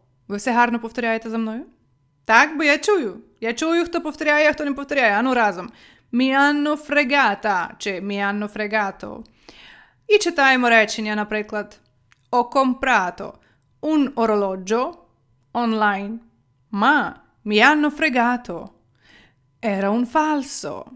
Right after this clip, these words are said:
Era un orologio falso". Отже, я купив, е, годинник онлайн, але мене обдурили. Чому? Тому що він був фальшивий, цей годинник. Каволо!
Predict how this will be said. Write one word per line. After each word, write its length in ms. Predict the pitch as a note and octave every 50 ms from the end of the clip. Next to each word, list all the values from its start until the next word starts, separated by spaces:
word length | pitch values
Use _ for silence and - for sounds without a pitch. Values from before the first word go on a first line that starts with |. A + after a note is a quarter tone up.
| - _ _ _ _ _ _ _ _ _ _ _ _ _ _ _
Era 380 | - A3+ G#3+ G3+ G3 G3+ G#3 A#3+
un 380 | B3+ C4 A#3 G#3+ A3+ B3 C4 C#4+ - - _ _ _ _ _ _ _ _ _ _
orologio 540 | - D#4 D#4+ D4+ C4+ A3+ G#3 G#3 G3 G#3 B3
falso". 760 | A#3 - D4+ D4+ D4 D4 D4 C4+ - - - - - - - A3 - _ _ _ _ _ _ _ _ _ _ _
Отже, 500 | - A3+ A3 G#3 F#3+ F3 - F#3+ F3+ - C4+ C#4+
я 400 | A#3+ G#3+ C4 C#4 C#4 B3+ G#3+ F#3 - -
купив, 640 | - A#3+ - - - B3+ C#4 C#4 C4 G3+ E3+ - - _ _ _ _ _ _ _ _ _ _ _ _ - -
е, 300 | G#3+ G#3+ G#3 G#3 G3+ G3
годинник 760 | F#3 E3+ A#3+ A#3+ G#3+ G3+ B3+ C#4+ D4+ C#4 A#3+ A3 G#3 G#3
онлайн, 600 | G#3 G3+ G#3 G3+ G3 F#3+ F#3 F#3 G3 A#3 C4+ C#4+ - - _ _ _ -
але 600 | - B3 A#3+ A#3 A3 G3+ F#3+ F#3 F#3+ A3+ C4+ C#4 - - _ _ _ _ _ _ _ _
мене 280 | - G#3+ A#3 A#3 A#3+ B3
обдурили. 800 | A#3+ G#3+ G#3+ G#3 D4 D4+ F4 F#4 F#4+ F4 E4 A#3+ F#3+ F3 G#3+ - _ _ _ _ _ _ _ _ _ _ _ _ _ _ _
Чому? 520 | - - B3 A#3+ B3+ D#4 F#4 F4 A#3+ F#3+ E3+
Тому 260 | - A#3+ C#4 E4+ E4
що 160 | - F#4 E4+
він 180 | D#4+ E4+ E4 C#4+
був 160 | E4+ E4+ E4
фальшивий, 680 | - F4+ F4+ E4+ E4+ - - F#4 F#4 - G4+ G4 F#4
цей 180 | F#4 E4 D#4+ D#4
годинник. 580 | C#4 D4 A3 A#3+ A#3 A3+ G#3 G3+ - - _
Каволо! 720 | - - D4 D#4 D#4+ D4+ B3+ G#3 G#3 F#3+ F3+ D3 - -